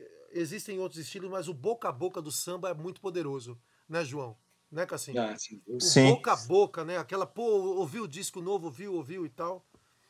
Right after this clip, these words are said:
Speaker 1: E hoje a gente tem, hoje um engajamento de quase, é, um milhão de, de likes na internet, sem o disco ter saído por causa do boca a boca. A gente não gastou nada, então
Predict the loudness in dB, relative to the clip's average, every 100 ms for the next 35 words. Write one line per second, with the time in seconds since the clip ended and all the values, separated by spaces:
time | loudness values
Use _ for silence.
0 | _ _ _ -4 4 4 4 -2 -4 -6
1 | -4 -4 2 2 2 -2 -2 -2 -2 -4
2 | -6 -10 -12 _ -4 -2 -2 -6 -2 -2
3 | -2 -6 -12 -10 -8 -6 -6 -2 -2 -2
4 | -8 -10 -8 0 0 0 -4 -10 -8 -8
5 | -4 -6 -6 -20 -20 -20 -20 -18 -16 -12
6 | -6 -2 -2 -2 -6 -8 -4 -4 0 0
7 | -2 -4 -4 -4 -4 -8 -6 -6 0 0
8 | -2 -8 -10 -6 -6 -4 -4 -2 -2 -4
9 | -8 -8 -10 -10